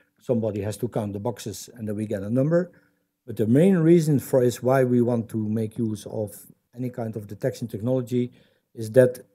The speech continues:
the custom officers who are in the field, they have a very, very limited time frame to make a decision. Whether this is, is there a risk or not, or do I need to retain these goods for, um, uh, for further inspection?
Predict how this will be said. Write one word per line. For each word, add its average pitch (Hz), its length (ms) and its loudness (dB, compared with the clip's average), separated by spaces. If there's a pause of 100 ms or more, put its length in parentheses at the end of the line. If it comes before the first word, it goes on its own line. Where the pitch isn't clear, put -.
(140)
the 120 80 -14
custom 160 340 0
officers 120 340 -2
who 120 180 0
are 127 100 2
in 127 60 0
the 113 60 -2
field, 143 480 -2
they 123 140 2
have 127 220 0
a 123 100 -4
very, 147 560 2
very 135 300 2
limited 131 460 2
time 127 220 -4
frame 120 340 -6 (300)
to 113 80 -10
make 117 220 0
a 120 40 -6
decision. 101 480 -10 (1000)
Whether 131 460 4 (260)
this 120 240 0
is, 117 320 -2 (560)
is 127 140 -4
there 120 140 4
a 113 80 0
risk 156 340 6
or 120 120 -2
not, 139 260 0 (140)
or 131 360 6 (240)
do 139 160 4
I 131 40 4
need 139 200 4
to 135 80 2
retain 127 440 4
these 120 220 0
goods 123 400 6 (300)
for, 117 520 6 (120)
um, 107 500 -8
uh, 104 240 -8
for 120 160 -4
further 113 340 2
inspection? 104 600 -8